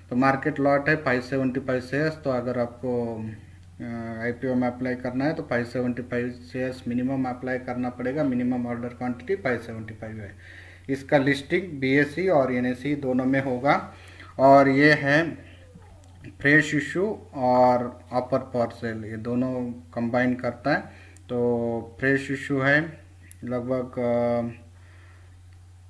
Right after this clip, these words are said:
फ़ोर थाउजेंड सिक्स हंड्रेड थर्टी थ्री करोड़ के आसपास का value उसमें हो रहा है, और offer for sale है, उसमें दोनों का, अ, issue size है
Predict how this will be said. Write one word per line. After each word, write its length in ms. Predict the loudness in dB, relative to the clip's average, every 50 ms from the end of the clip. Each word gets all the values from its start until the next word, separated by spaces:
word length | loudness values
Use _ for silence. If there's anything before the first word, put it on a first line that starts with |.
| -6 0
फ़ोर 240 | 2 2 2 4 2
थाउजेंड 300 | 2 2 4 2 2 2
सिक्स 240 | 0 -2 -2 -2 -2
हंड्रेड 320 | 0 0 0 -2 -2 -2
थर्टी 240 | -4 -4 -2 -2 -2
थ्री 180 | -2 -2 -4 -6
करोड़ 320 | -4 -2 0 0 0 0
के 140 | 0 0 0
आसपास 420 | 0 0 0 -2 -4 -6 -6 -6
का 440 | -6 -4 -2 0 2 4 4 4 2 0 -2 -4 -4
value 280 | -4 -2 0 -2 -2 -2 -4
उसमें 280 | -6 -6 -4 -4 -4
हो 220 | -4 -4 -4 -2 -2
रहा 140 | 0 0
है, 280 | 0 0 -2 -6 -12 -16 -20 -20 -16 -14 -12 -8
और 460 | -6 -4 -2 0 0 0 0 -2 -2
offer 380 | -2 -2 -2 -2 0 -2 -4 -4
for 280 | -2 -2 -2 -2 -2 -4
sale 380 | -6 -6 -4 -2 -2 0 0
है, 260 | 0 0 -2 -2 -6 -14 -18 -16
उसमें 380 | -16 -16 -8 -6 -4 -4 -4 -2
दोनों 260 | -2 2 2 2 2
का, 140 | 4 2 0
अ, 460 | 0 -2 -4 -6 -6 -6 -4 -4 -6 -4
issue 280 | -6 -6 -6 -6 -6
size 340 | -4 0 2 4 4 4 4
है 80 | 2